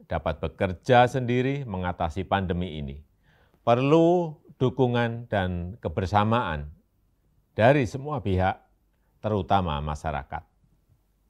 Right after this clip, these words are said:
Prioritas pemerintah sejak awal pandemi sudah sangat jelas. Keselamatan dan kesehatan masyarakat adalah hal yang utama. Untuk itu, pemerintah terus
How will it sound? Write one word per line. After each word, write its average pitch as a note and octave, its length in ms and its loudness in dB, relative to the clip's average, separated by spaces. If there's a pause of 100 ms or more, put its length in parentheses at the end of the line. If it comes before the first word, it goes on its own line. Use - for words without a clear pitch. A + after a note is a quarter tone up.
(800)
Prioritas C#3 720 6
pemerintah C3+ 720 6
sejak A#2+ 320 0
awal A2 480 6
pandemi A2+ 800 -2 (160)
sudah G2 320 -2
sangat B2 480 4
jelas. D#2 400 -4 (640)
Keselamatan F#2+ 960 2 (480)
dan E2+ 320 0
kesehatan D3 640 4
masyarakat A#2 640 0
adalah F#2 320 0
hal B2 400 6
yang F2 240 -2
utama. D#2 560 -2 (800)
Untuk A2 240 -4
itu, A2+ 480 -2 (560)
pemerintah A#2 1040 2
terus C3+ 480 4